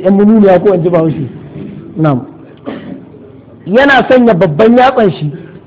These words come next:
a ina? A kunnansa. Ya sanya yar mununiya shi a idansa.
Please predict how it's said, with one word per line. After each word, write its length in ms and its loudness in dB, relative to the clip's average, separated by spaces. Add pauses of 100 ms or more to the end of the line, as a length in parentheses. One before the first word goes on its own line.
(540)
a 120 2
ina? 420 0 (320)
A 100 2
kunnansa. 680 0 (380)
Ya 260 2
sanya 440 2 (920)
yar 180 2
mununiya 680 4
shi 160 -6 (440)
a 100 0
idansa. 440 -2